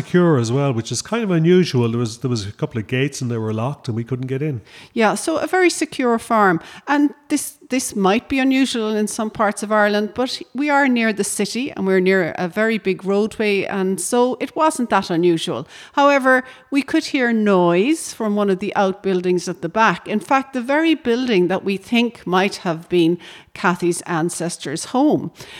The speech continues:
Speaker 2: However, nobody could hear us, so we continued to shout and
Speaker 1: I think there was
Speaker 2: shout.
Speaker 1: about fifteen minutes of roaring and shouting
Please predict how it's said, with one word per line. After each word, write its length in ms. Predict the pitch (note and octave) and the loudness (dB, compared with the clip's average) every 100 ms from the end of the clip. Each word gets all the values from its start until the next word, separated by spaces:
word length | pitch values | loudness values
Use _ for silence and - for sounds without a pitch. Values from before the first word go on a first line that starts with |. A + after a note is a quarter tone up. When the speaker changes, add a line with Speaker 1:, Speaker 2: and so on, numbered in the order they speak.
| - | -10
Speaker 2:
However, 420 | - C#4+ C#4+ C#4 - - A3 | -2 2 2 0 -4 -8 -14
nobody 680 | A#3+ A3 A#3+ B3+ C4 B3 B3+ | -6 0 2 4 2 0 -2
could 200 | B3+ B3 | -2 -2
hear 280 | C#4 G#3+ F3+ | 0 0 0
us, 120 | F3 | -2
so 220 | - G#3+ | -4 -4
we 120 | G3+ G#3+ | -2 -2
continued 640 | - A#3 - D#4 C#4+ D4+ | -2 -2 2 4 4 0
to 80 | D4+ | -2
shout 640 | - C4+ F3 F3+ A3 - - _ - | 0 2 4 2 -2 -10 -16 _ 0
and 100 | D#4 | 2
Speaker 1:
I 40 | |
think 140 | - G#3+ | 4 4
there 80 | G#3+ | 4
was 80 | |
Speaker 2:
shout. 100 | F3+ | 4
Speaker 1:
about 180 | F3+ D3 | 4 2
fifteen 500 | - F#3 - E3 D#3 | 0 -2 -2 -2 -2
minutes 260 | D3+ D3 C3+ | 0 0 -2
of 140 | A#2+ | -4
roaring 600 | A2 A#2+ D3 D#3+ D#3+ E3+ D#3+ | -4 -2 2 2 2 2 0
and 120 | D#3+ | -2
shouting 840 | - - - E3+ F3 - C3 A#2 | -4 -6 0 2 2 2 2 2